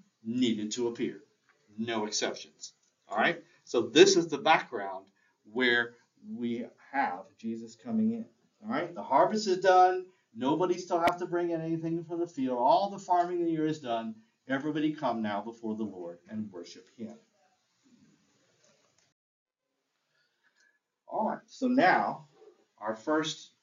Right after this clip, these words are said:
item of the day, that in verse fourteen to eighteen we see and we realize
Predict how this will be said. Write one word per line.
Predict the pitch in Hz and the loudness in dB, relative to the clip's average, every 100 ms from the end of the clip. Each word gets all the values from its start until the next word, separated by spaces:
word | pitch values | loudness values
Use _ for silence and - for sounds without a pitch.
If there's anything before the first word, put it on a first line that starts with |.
| - | -4
item | 123 139 143 | 0 0 0
of | 135 | -6
the | 135 | -4
day, | 160 175 175 - _ _ _ _ _ _ _ _ _ | 0 0 -2 -14 _ _ _ _ _ _ _ _ _
that | 123 120 | -2 0
in | 117 | 0
verse | 139 147 - | 0 -2 -4
fourteen | 135 - 170 165 | -6 -6 -4 -4
to | |
eighteen | 107 110 - - 101 | -4 -6 -8 -14 -10
we | 107 | -10
see | 110 - 143 98 95 | -8 -4 -2 -2 -6
and | 101 | -10
we | 101 | -10
realize | 101 147 233 - - - _ _ | 0 2 2 0 -8 -16 _ _